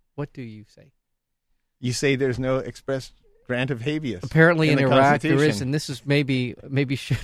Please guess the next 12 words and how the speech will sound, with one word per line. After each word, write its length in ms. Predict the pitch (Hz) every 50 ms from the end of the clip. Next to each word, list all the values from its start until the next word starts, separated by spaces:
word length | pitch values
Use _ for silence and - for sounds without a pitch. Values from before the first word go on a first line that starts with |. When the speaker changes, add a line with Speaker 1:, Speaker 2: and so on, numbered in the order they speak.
| - -
Speaker 1:
be 60 | - 170
some, 240 | - - 147 135 127
an 80 | 147 135 -
object 360 | 151 147 131 143 139 123 -
lesson 320 | 127 123 113 - - 131 113
for 240 | - - 117 113 - 160
us. 200 | 160 - - - _ _ _ _ _ _ _
There's 160 | - 160 131
no 140 | 113 113 110
express 640 | 113 120 - - _ - 107 98 98 - - - _ _ _ _ _ _ _ _ _ _ _ _ _ _ _ _ _ _ 117
right 200 | 113 110 110 110
of 120 | 110 107